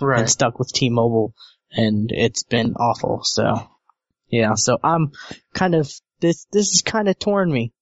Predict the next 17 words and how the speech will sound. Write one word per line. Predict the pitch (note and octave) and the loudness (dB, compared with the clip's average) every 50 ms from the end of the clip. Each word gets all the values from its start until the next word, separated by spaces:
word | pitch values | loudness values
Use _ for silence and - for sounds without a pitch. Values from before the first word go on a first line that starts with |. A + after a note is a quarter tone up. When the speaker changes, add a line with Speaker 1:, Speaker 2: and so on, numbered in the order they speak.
| _ _ _ _ _ - | _ _ _ _ _ -4
Speaker 2:
'cause | - D3+ C#3+ C3+ - - _ _ - | -2 -2 0 -2 -4 -6 _ _ -2
this | D#3+ E3 D3+ D#3 | -2 -2 -2 -2
is | D#3 D#3+ | -2 0
only | E3+ E3 E3 D#3+ D#3 | 0 0 2 0 0
available | D3+ D3 D#3 D#3 D3+ D3 D3 C#3+ | 0 0 0 0 0 0 0 -2
for | C#3 - - C#3+ C3 C3 B2+ - - - - _ _ _ _ - | -2 -2 -2 -2 0 0 -2 -4 -8 -20 -20 _ _ _ _ -4
T-Mobile | - E3+ E3 D#3 D#3 D#3 D3+ D3 D3 D3 D3 C#3 | 0 0 0 0 0 0 0 0 0 0 2 2
and | C3+ C3+ C3 C3 A#2+ - | 2 2 0 0 0 0
A | C3+ C3+ | -2 -2
T | C3+ - - D3 | -2 -2 -2 0
and | C3 B2+ | 0 0
T, | - - C#3+ C3+ C3 B2+ A#2 - - _ _ _ _ - | 0 0 0 0 0 0 -2 -4 -8 _ _ _ _ -4
um, | A2+ A#2+ A#2 A2+ G2+ G#2+ B2 - _ _ - | -2 0 0 0 0 -2 -4 -8 _ _ -4
this | - A#2+ A#2 - - - - - _ _ _ _ _ - - | -2 -2 -2 -2 -4 -8 -10 -14 _ _ _ _ _ -4 -2
Nexus | B2 C#3 C3+ C3 - - - B2 - - | -2 -2 -2 -2 -2 -2 0 0 0 -2
version | - - C3 C3+ C3 B2 C3 B2 A#2+ | -2 -2 -2 0 0 0 0 0 0
of | A#2+ A#2+ A#2+ | 0 -2 -4